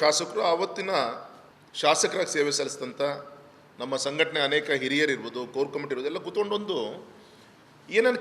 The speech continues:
ಕೆಲಸ ಆಗಬೇಕು ಈ ದೃಷ್ಟಿಕೋನವನ್ನು ಇಟ್ಕೊಂಡು ಕಳೆದ ಒಂದು ಐದು ವರ್ಷದಿಂದ ನಾವೆಲ್ಲರೂ ಕೂಡ ಕೆಲಸ ಮಾಡ್ಕೊಂಡು ಬರ್ತಾ ಇದ್ವಿ. ಅದ್ರ ಪ್ರತಿಫಲ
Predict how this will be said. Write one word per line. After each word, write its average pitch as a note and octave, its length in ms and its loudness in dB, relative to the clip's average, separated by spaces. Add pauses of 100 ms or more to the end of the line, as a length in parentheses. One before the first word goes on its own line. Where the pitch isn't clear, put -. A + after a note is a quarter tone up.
ಕೆಲಸ D#3+ 160 2 (180)
ಆಗಬೇಕು - 460 0 (760)
ಈ F3 100 -2
ದೃಷ್ಟಿಕೋನವನ್ನು F3 580 -2
ಇಟ್ಕೊಂಡು F#3 300 -6
ಕಳೆದ D3+ 240 2
ಒಂದು B2+ 160 -2
ಐದು C#3 120 -4
ವರ್ಷದಿಂದ C#3 320 -8
ನಾವೆಲ್ಲರೂ A#2 300 -4
ಕೂಡ B2+ 60 -6 (120)
ಕೆಲಸ A2+ 220 -4
ಮಾಡ್ಕೊಂಡು A#2 320 -8
ಬರ್ತಾ - 220 -8
ಇದ್ವಿ. F2+ 180 -16 (720)
ಅದ್ರ E3 140 -4 (100)
ಪ್ರತಿಫಲ A3 400 2